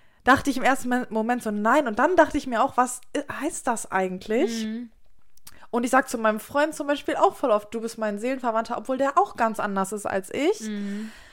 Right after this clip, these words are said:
Speaker 1: Deswegen würde ich jetzt, lese mir erstmal die Definition vor und dann beantworte ich die Frage nochmal, nein.
Speaker 2: Ich dachte mir auch gerade, wir brauchen eine Definition, weil, kurz bevor ich das lese, ähm,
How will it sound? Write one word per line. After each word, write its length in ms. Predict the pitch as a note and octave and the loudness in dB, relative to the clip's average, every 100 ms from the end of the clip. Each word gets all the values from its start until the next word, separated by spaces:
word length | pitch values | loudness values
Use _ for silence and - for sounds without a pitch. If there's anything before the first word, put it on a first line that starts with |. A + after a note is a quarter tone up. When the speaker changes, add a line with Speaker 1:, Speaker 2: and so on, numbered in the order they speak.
| - - - | -20 -18 -2
Speaker 1:
Deswegen 380 | B3 D#4 D#4 C4 | 2 4 2 4
würde 120 | D#4 | 0
ich 60 | D4 | 2
jetzt, 240 | C#4 - - - - - | -2 -6 -18 -18 -20 -18
lese 460 | A3 - C4 F4 F#4 | -14 -4 6 6 6
mir 60 | D4+ | 2
erstmal 220 | D4+ C#4 | 2 0
die 160 | A#3+ A3 | 0 -2
Definition 600 | A3+ G#3+ G#3 A3+ C4 D#4+ | -2 -2 -6 -2 -2 0
vor 140 | D#4+ | 0
und 100 | B3+ | 2
dann 140 | B3 | 0
beantworte 340 | A3 G3+ A3 A3 | 0 -2 -4 -6
ich 80 | - | -6
die 80 | A3 | -6
Frage 260 | G#3+ G#3 | -6 -6
nochmal, 240 | G3 G3 F#3+ | -6 -6 -8
nein. 180 | E3+ E3+ _ | -10 -16 _
Speaker 2:
Ich 200 | - A3+ | -10 -4
dachte 260 | C4 B3+ C4 | 0 0 -2
mir 140 | A#3 | -4
auch 80 | A#3 | -4
gerade, 180 | A#3+ A3+ | -4 -4
wir 80 | A3 | -2
brauchen 320 | A3 A3 A#3+ | 0 -2 -2
eine 220 | G#3+ G#3+ | -6 -4
Definition, 920 | G#3+ A3+ A3 G#3+ G3+ - A#3+ B3 C4+ - | -4 -4 -4 -4 -6 -8 -6 -4 -4 -8
weil, 560 | G#3 G#3+ A3 B3+ C#4+ E4 G4+ - - - _ | -2 2 2 2 0 -2 -6 -10 -20 -20 _
kurz 280 | - C4+ - | -6 -6 -4
bevor 300 | A3+ - B3 | -12 -2 0
ich 60 | A#3+ | 0
das 220 | A3 A3+ | -2 0
lese, 580 | B3+ C#4+ A3 A3 A#3+ C#4 - - - - _ _ _ _ _ _ _ _ _ _ | 0 0 0 0 0 -2 -10 -20 -20 -20 _ _ _ _ _ _ _ _ _ _
ähm, 720 | A#3 A3+ A3 A3 A3 G#3+ G#3+ | -2 0 0 0 -2 -4 -6